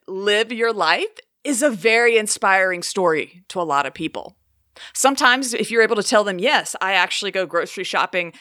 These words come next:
by myself," that can be inspiring to someone who is like, "You know what, I'm in the middle of a crisis and I can't think straight."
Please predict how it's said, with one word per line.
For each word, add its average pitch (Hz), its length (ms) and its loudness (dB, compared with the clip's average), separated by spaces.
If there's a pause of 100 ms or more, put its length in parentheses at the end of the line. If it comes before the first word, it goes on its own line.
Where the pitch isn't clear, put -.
(100)
by 190 140 2
myself," 180 640 0 (340)
that 277 260 2
can 392 140 0
be 349 140 0
inspiring 269 640 0
to 208 60 -6
someone 214 480 -2
who 202 420 2 (280)
is 190 200 -4
like, 190 180 2
"You 214 120 -2
know 202 80 4
what, - 120 2
I'm 233 140 0
in 254 80 -2
the 196 80 -2
middle 190 240 -2
of - 80 -2
a - 40 -12
crisis 170 640 -2
and 170 260 -6
I 185 100 -6
can't - 280 -10
think - 200 -10
straight." - 460 -6